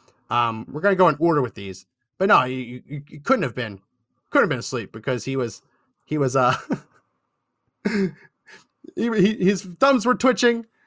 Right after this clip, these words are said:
and he, uh, <laughs> and, and he spoke thirty seconds later. So I'm gonna tell everyone,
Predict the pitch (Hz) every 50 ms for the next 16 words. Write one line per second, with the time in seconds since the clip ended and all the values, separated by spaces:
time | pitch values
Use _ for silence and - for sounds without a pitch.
0 | _ _ _ _ 208 190 196 190 190 196 190 185 190 - - 151 160 208 202 196
1 | 190 180 180 180 - 170 139 277 294 - - _ _ _ _ _ _ _ _ _
2 | _ _ _ _ _ - - - - 220 226 226 220 - - - 254 220 196 180
3 | - - 214 208 208 190 202 190 180 185 180 185 165 135 110 110 - - _ _
4 | _ _ _ _ _ _ _ _ _ _ _ _ _ _ _ _ _ _ _ _
5 | _ - - 254 233 220 240 233 277 302 294 - - - 247 254 240 196 185 165
6 | 147 139 131 131